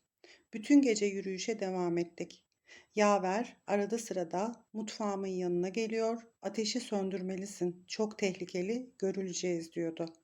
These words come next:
Cepheden elli kilometre geride olduğumuz halde yaver mutfağımdaki ateşin ışığından korkuyordu. Çok garipti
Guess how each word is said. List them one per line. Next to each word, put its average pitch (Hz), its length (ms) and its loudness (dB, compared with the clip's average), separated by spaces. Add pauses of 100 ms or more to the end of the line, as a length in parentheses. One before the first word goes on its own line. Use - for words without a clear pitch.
(540)
Cepheden 233 760 4
elli 220 240 -2
kilometre 196 800 -2 (120)
geride 180 340 -2
olduğumuz 180 600 -2
halde 254 460 2 (380)
yaver 202 640 0
mutfağımdaki 190 760 -4
ateşin 208 420 -4
ışığından 190 600 -2
korkuyordu. 185 720 -4 (800)
Çok 247 300 -2
garipti 185 560 -2